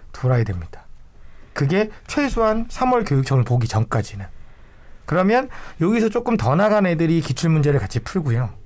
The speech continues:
더 나가지 못하는 애들이 개념 보는 건데 개념만 한번 봐도 굉장히 성공적인 겨울방학을 보낸 거예요. 지구과학 같은 경우는. 왜냐하면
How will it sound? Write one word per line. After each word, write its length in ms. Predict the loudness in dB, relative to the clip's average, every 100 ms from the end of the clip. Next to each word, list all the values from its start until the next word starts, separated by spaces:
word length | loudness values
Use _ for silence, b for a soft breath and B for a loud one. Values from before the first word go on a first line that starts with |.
| b b b b b
더 200 | 2 4
나가지 380 | 4 2 2 2
못하는 420 | 0 2 0 2
애들이 200 | 2 0
개념 340 | 0 0 2 2
보는 220 | 2 2
건데 340 | 0 -2 -4 B B B B
개념만 540 | -2 2 2 2 2 2
한번 320 | 2 2 2
봐도 460 | 2 2 0 0 -6 -8
굉장히 360 | 0 2 2 0
성공적인 560 | 0 0 0 2 2
겨울방학을 440 | 2 2 2 2 0
보낸 240 | -2 -6
거예요. 160 | -8 -18 -20 -20 -20 -16
지구과학 500 | -4 0 0 2 0
같은 300 | 0 -6 -4
경우는. 240 | -4 -2 0
왜냐하면 400 | 2 2 0